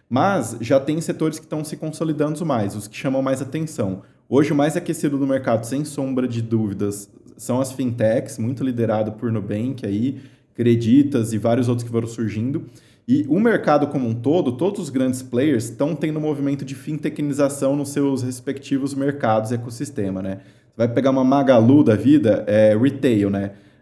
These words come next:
Varejo é um, um seg-, as retail techs são um, um mercado aquecido.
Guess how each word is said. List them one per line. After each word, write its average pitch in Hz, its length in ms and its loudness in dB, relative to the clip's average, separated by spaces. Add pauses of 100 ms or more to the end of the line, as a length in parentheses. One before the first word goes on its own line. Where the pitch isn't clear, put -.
Varejo 147 680 4
é 123 300 6
um, 185 280 0
um 139 40 0
seg-, 147 300 -2
as 113 160 2
retail 135 400 2
techs - 560 0
são 156 500 0
um, 143 500 0
um 120 100 0
mercado 131 320 2
aquecido. 143 600 -2